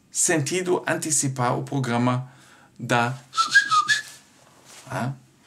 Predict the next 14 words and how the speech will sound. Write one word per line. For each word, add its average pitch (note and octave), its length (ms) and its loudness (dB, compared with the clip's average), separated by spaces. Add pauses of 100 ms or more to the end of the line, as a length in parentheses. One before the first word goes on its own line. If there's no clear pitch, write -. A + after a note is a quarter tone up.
(300)
disse G#3 560 2
a C#3 140 0
vice-ministra D3+ 800 2
da D#3+ 160 0
Saúde, C#3 520 2 (240)
Maria C3 580 2 (200)
Caulfield, A3+ 560 2 (640)
em E3+ 140 2
um D#3+ 160 2
comunicado. - 880 -4 (2000)
A G2 120 -6
variante C#3 720 2 (300)
foi B2 340 2
detectada C#3+ 1040 0